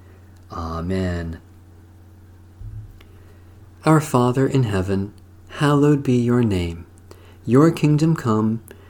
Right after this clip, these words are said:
your will be done on earth as in heaven. Give us today our daily bread.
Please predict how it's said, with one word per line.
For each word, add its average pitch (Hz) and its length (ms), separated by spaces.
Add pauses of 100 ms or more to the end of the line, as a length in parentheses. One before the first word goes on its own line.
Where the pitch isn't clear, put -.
(180)
your 139 360
will 131 320
be 139 160
done 95 520 (160)
on 131 360
earth 87 440
as 101 140
in 98 100
heaven. 92 460 (1160)
Give 156 260
us 151 240
today 120 460
our 120 200
daily 110 360
bread. 90 420